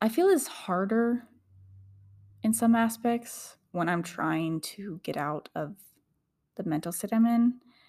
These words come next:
is actually to just feel all of the emotions within the mental state. Cry, scream, hit something. Like, if I'm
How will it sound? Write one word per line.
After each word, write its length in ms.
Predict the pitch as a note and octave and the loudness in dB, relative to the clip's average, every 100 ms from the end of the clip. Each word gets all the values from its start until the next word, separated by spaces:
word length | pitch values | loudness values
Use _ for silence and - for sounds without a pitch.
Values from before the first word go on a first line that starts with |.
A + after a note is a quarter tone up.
| _ _ - | _ _ -4
is 100 | G3 | 4
actually 340 | G#3+ A#3+ C#4+ B3 | 4 4 2 2
to 120 | G#3+ | 2
just 240 | G3 - _ _ _ _ _ _ - | 0 0 _ _ _ _ _ _ -4
feel 460 | G3+ F3 C3 - - _ - | 0 2 2 -2 -10 _ -2
all 180 | D3+ F3 | 0 2
of 100 | E3+ | 2
the 100 | E3 | 2
emotions 840 | D#3 D#3 E3+ - - - - - _ _ - | 2 0 -2 -4 -2 -4 -10 -14 _ _ -10
within 180 | F#3+ C#3+ | -2 -2
the 60 | |
mental 220 | A#2+ D3 - | 0 -4 -6
state. 320 | - - - _ _ _ _ _ _ _ _ | -10 -12 -18 _ _ _ _ _ _ _ _
Cry, 500 | - D#3+ D3 D3 C#3 | -2 2 2 2 0
scream, 460 | C#3+ - C#3+ C#3+ D#3 | -2 0 0 0 -2
hit 180 | D#3 - | -4 -2
something. 540 | D3 D3 C#3+ C#3+ D#3+ | -4 -2 -4 -4 -2
Like, 320 | D#3 C#3+ - _ - - _ | -4 -4 -8 _ -20 -20 _
if 140 | G3 F#3+ | 2 4
I'm 460 | G#3 C4+ C#4 C4+ | 6 8 8 6